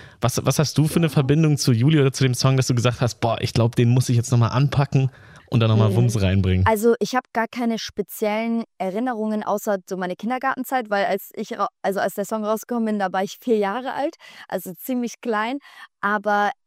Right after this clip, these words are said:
Speaker 2: ich weiß, dass jeder von uns irgendwas Positives, also eine positive Zeit auf jeden Fall mit dem Song verbindet. Und als wir damals im Studio waren, vor zwei Jahren, ist ja jetzt genau zwei Jahre,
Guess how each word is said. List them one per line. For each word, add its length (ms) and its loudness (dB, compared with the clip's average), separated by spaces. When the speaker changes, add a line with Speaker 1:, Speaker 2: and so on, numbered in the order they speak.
Speaker 2:
ich 160 -12
weiß, 220 -6
dass 260 -8
jeder 800 -2
von 200 -8
uns 400 -2
irgendwas 460 0
Positives, 720 -4
also 160 -6
eine 200 -4
positive 600 -2
Zeit 260 -4
auf 120 -10
jeden 100 -8
Fall 120 -6
mit 120 -10
dem 80 -8
Song 220 -10
verbindet. 360 -10
Und 260 -4
als 220 -2
wir 80 0
damals 240 -2
im 100 -10
Studio 400 -6
waren, 300 -2
vor 240 -6
zwei 340 -2
Jahren, 440 -2
ist 140 -16
ja 80 -4
jetzt 160 -8
genau 320 -2
zwei 260 -6
Jahre, 440 -4